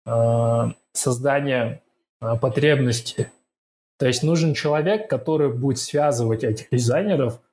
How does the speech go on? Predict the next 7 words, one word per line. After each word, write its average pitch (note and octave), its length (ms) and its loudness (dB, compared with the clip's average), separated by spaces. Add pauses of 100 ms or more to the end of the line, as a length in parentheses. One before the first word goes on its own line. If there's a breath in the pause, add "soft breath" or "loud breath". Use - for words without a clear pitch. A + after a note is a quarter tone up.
(100)
с C3 520 0
заказчиками, A#2+ 800 -2 (420)
чтобы C3 360 -2
он C#3 440 0
налаживал B2+ 680 0
этот A2 240 -4
процесс. A#2 560 -2